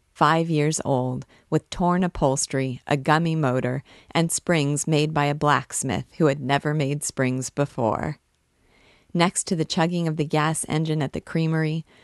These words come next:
the most familiar sound in Wheatsylvania was Fraser's closing the door of his Ford. He banged it flatly at the store, and usually he had to shut it thrice again before he reached home.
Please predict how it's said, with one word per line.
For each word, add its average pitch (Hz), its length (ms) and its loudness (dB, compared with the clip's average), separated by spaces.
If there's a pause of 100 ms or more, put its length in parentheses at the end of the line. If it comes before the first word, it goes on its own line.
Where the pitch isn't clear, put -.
(140)
the 165 80 0
most 156 320 0
familiar 180 520 2
sound 147 400 0
in 139 140 -2
Wheatsylvania 143 840 -2 (280)
was 165 180 0
Fraser's 170 640 0
closing 165 480 2
the 160 80 0
door 135 320 0
of 139 180 -4
his 139 240 -2
Ford. 131 600 -2 (640)
He 180 160 0
banged 156 420 0
it - 160 -4
flatly 127 520 2
at 143 140 -4
the 143 80 -2
store, 135 520 0 (380)
and 165 180 2
usually 135 600 0 (100)
he 175 140 4
had 147 140 4
to 143 80 -4
shut 151 280 0
it - 160 -6
thrice 139 500 -2
again 127 540 0 (240)
before 143 320 2
he 135 160 -2
reached 127 360 -4
home. 131 460 -2